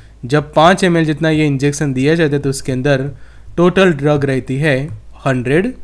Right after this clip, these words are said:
मिलीग्राम। आगे देखिए उसके बारे में तो, अ, ये इंजेक्शन स्पेशली क्यों दिया जाता है या फिर कौन से कंडीशन में यूज़फुल साबित होता है। तो ऐसे कंडीशन की जहाँ पे पेशेंट के अंदर हीमोग्लोबिन की कमी है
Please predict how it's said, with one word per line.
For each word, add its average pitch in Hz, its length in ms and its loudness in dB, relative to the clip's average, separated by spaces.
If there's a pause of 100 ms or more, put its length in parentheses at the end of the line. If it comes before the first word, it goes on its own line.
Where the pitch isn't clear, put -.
मिलीग्राम। 117 640 -4 (1200)
आगे 180 280 6
देखिए 220 260 4
उसके 214 260 2
बारे 180 260 2
में 180 140 0
तो, 185 440 0 (460)
अ, 151 160 4
ये 170 220 4
इंजेक्शन 185 680 0 (440)
स्पेशली 180 720 2 (420)
क्यों 185 200 2
दिया 175 240 4
जाता 165 300 2
है 165 120 0
या 147 140 4
फिर 160 340 0 (520)
कौन 165 220 6
से 180 160 2
कंडीशन 165 460 2
में 165 100 2
यूज़फुल 143 400 0
साबित 151 360 0
होता 147 160 0
है। 151 60 0
तो 151 80 -4
ऐसे 156 400 0
कंडीशन 165 500 0
की 160 80 -2
जहाँ 143 300 2
पे 156 260 4 (480)
पेशेंट 165 380 2
के 185 60 2
अंदर 175 220 4
हीमोग्लोबिन 160 720 2
की 170 140 0
कमी 160 300 0
है 160 200 -6